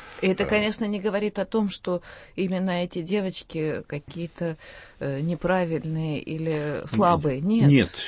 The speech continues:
Speaker 2: ни в
Speaker 1: Просто
Speaker 2: коем случае.
Speaker 1: они оказались в ситуации
Speaker 2: Они оказались в ситуации,
Speaker 1: непредставимой
Speaker 2: да,
Speaker 1: для
Speaker 2: да,
Speaker 1: нормального
Speaker 2: да.
Speaker 1: человека.
Speaker 2: Они оказались в ситуации, это раз. А, во-вторых, э, определённый возраст,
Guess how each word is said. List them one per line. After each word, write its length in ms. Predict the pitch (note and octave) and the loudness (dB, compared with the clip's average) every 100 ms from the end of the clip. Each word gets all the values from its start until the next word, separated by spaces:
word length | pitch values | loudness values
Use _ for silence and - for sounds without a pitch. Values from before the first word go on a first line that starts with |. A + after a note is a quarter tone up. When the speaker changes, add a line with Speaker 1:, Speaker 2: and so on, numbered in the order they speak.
| - | 2
Speaker 2:
ни 120 | A2 | 4
в 40 | |
Speaker 1:
Просто 160 | C3+ D3+ | 6 8
Speaker 2:
коем 160 | F3+ - | 8 6
случае. 380 | C3 F2+ - - | 4 2 0 -2
Speaker 1:
они 180 | F#3 G3+ | 2 0
оказались 520 | G3 F3+ G3+ F#3+ F3+ | 2 0 2 0 -4
в 100 | - | -10
ситуации 400 | - F#3 F#3+ G#2 | -4 -2 0 4
Speaker 2:
Они 260 | A2 E3 | 6 8
оказались 600 | E3 C#3+ C#3+ C#3 C#3 A2+ | 6 8 6 6 4 4
в 60 | - | 0
ситуации, 580 | G#2 F#2 G#2+ B2+ D3+ A3+ | -2 2 2 4 6 8
Speaker 1:
непредставимой 760 | - C4 - C4+ C#4 D#4 A3 | 8 8 10 10 12 10 8
Speaker 2:
да, 40 | E3 | 6
Speaker 1:
для 100 | F#3+ | 6
Speaker 2:
да, 80 | F#3+ | 6
Speaker 1:
нормального 380 | G#3 F#3 E3+ D#3 | 8 4 2 0
Speaker 2:
да. 40 | |
Speaker 1:
человека. 500 | - D#3+ E3 D3+ - | 0 0 -2 -4 2
Speaker 2:
Они 180 | G#2 D3 | 6 6
оказались 540 | D3+ C#3 G#2+ E2+ D2 - | 8 6 6 4 2 -4
в 60 | |
ситуации, 640 | - D2 D2 C#2+ D2 - A#2+ | -6 -6 -4 -6 -8 -8 -10
это 180 | - B2 | -6 -4
раз. 320 | B2+ A#2+ - | -4 -6 -6
А, 300 | E2 D2+ C#2 C2 | -4 -2 -4 -6
во-вторых, 840 | C#2 C#2+ E2 - G2+ A2+ E2+ - | -8 -8 -8 -2 0 2 0 -4
э, 240 | C#2+ C#2 - | -4 -4 -4
определённый 720 | F2 E2+ F#2+ G#2+ G#2 F2 D#2 | -10 -4 -2 2 2 2 0
возраст, 1000 | D2 E2 F2 E2 F2+ G2 B2+ - - - | -2 2 2 4 2 -2 -4 -10 -18 -20